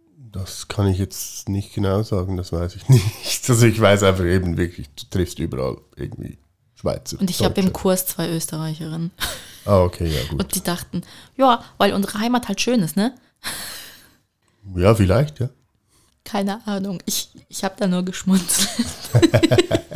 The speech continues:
Speaker 2: Und dann haben sie mich angeguckt und gemeint, wie oft warst du in Österreich? Und ich, ich bin so ein typischer Schweizer Österreich-Tourist. Kurz über die Grenze in ein Wellnesshotel und das war's.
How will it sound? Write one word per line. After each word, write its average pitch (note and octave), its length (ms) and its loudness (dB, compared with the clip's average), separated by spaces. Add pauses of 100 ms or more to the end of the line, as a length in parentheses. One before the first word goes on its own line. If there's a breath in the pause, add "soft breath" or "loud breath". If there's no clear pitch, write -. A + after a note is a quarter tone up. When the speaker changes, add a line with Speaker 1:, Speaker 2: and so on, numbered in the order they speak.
(800 loud breath)
Speaker 2:
Und A3+ 80 2
dann A#3 160 6
haben G#3+ 160 4
sie G#3+ 80 -2
mich G#3+ 180 0
angeguckt A#3+ 420 -2
und A#3 140 2
gemeint, G#3+ 380 0
wie G#3+ 160 2
oft A3 220 -2
warst G3+ 240 0
du A3+ 40 0
in A3 120 2
Österreich? G3 680 -2
Und G3 160 -6
ich, F#3 320 -10 (1400 loud breath)
ich - 120 -16
bin F#3 120 2
so F#3 80 0
ein F3 160 0 (160)
typischer - 380 -4
Schweizer F3+ 800 -4
Österreich-Tourist. F#3 960 -6 (640)
Kurz G3 240 -2
über F#3 160 0
die F3+ 100 -6
Grenze G#3 460 -4
in G3 240 -6
ein E3+ 180 -6
Wellnesshotel G#3 680 2
und - 200 -2
das - 220 2
war's. - 960 -2